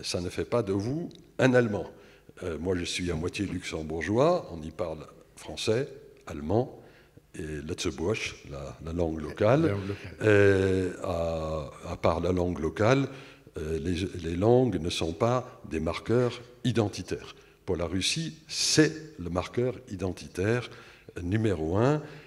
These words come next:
Speaker 1: et c'est là aussi une des sources de l'échec de la Russie en Ukraine, parce qu'effectivement, beaucoup d'Ukrainiens parlent le russe. Le président Zelensky est né d'une famille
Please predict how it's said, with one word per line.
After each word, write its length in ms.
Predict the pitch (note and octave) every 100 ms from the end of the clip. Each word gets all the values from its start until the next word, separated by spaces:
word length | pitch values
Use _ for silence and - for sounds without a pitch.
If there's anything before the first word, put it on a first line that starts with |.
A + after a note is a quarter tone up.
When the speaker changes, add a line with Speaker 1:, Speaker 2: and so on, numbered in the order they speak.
| -
Speaker 1:
et 160 | G2+ F#2+
c'est 260 | - - F#2+
là 240 | A#2 G#2+ -
aussi 480 | A#2+ - D#3 D#3+ C3+
une 180 | A2+ F#2+
des 160 | F2+
sources 520 | F2+ - F3 - - - - - _ _
de 140 | G2 E2+
l'échec 560 | F2+ - D3 D3+ - - - -
de 140 | D#2
la 100 | F2
Russie 500 | E2 F2 - D3+ - - - -
en 160 | F2+
Ukraine, 360 | G#2+ - G#3 G#3+
parce 160 | - E2
qu'effectivement, 520 | - F2 G#2+ D#3 A3 - - G2
beaucoup 300 | G#2 - F#2+
d'Ukrainiens 600 | F#2 - F2 D#2+ B2 F3+ - - - -
parlent 260 | F#2+ G2
le 80 | B2
russe. 460 | C#3 F#3+ F3+ - - - - - -
Le 100 | A2
président 520 | - A#2+ A#2+ A#2 A#2
Zelensky 840 | G2+ A2+ G#2+ A2 - - F3+ G#3 - - _ _ _ -
est 140 | A2+
né 460 | G#2 A#2 A2 F#2+ - - -
d'une 300 | A2+ F#2+ F#2
famille 680 | E2+ - F2+ F#2 G#2 G2